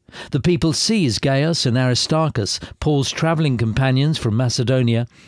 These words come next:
and all of them rushed into the theatre together. Paul wanted to appear before the crowd, but the disciples would not let him.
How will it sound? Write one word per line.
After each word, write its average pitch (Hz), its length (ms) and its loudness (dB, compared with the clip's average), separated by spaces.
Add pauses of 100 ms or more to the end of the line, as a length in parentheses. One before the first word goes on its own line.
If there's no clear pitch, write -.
(200)
and 160 120 2
all 185 180 4
of 139 100 0
them 135 200 2
rushed 165 320 0
into 139 200 -2
the 135 120 0
theatre 147 440 -2
together. 110 500 -2 (580)
Paul 143 320 2
wanted 143 320 2
to 165 120 2
appear 165 420 0
before 117 360 0
the 120 80 -2
crowd, 123 440 -2 (280)
but 170 140 0
the 165 80 2
disciples 147 600 0
would 113 140 0
not 113 180 -2
let 135 240 -2
him. 92 240 -2